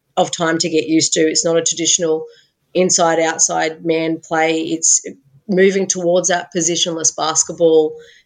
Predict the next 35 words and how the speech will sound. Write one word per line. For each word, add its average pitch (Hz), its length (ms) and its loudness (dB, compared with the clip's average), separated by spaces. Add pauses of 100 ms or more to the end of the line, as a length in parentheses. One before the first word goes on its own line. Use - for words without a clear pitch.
(120)
Um, 165 220 0
that's - 280 -2
fun 170 220 -2
to 170 100 -6
watch. - 600 -2
Now 196 180 0
it's - 160 -8
working 196 300 -2
well 185 180 2
offensively, 202 640 -4
defensively 185 600 -4
not 175 200 0
so 180 200 0
good 180 180 -6
for 190 140 -8
us 170 160 0
so 170 180 -4
far. 190 420 -4
You 202 80 -2
know, 190 120 0
that's 180 220 0
just, 180 240 -2
again, 175 340 0
something 175 340 -2
that 170 140 -4
we 170 80 0
need 170 160 -2
to, 165 200 -6
to - 240 -12
keep 180 200 -6
improving 170 400 -2
on 160 80 -4
this 165 180 0
season. 160 340 -6
So, 170 340 -2